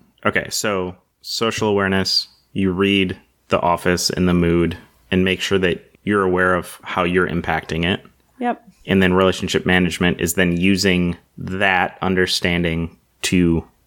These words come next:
Speaker 1: make a stronger workplace.
Speaker 2: Correct. Well said, Rami.
Speaker 1: Interesting. Okay, so we know the four components, self-awareness, self-management, social awareness, relationship management. We know what it is.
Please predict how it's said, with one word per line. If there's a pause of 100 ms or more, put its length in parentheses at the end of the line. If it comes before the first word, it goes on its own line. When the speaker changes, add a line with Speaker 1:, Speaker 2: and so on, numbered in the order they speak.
Speaker 1:
make
a
stronger
workplace. (320)
Speaker 2:
Correct. (220)
Well
said,
Rami. (220)
Speaker 1:
Interesting. (640)
Okay,
so
we
know
the
four
components,
self-awareness,
self-management, (200)
social
awareness, (140)
relationship
management.
We
know
what
it
is.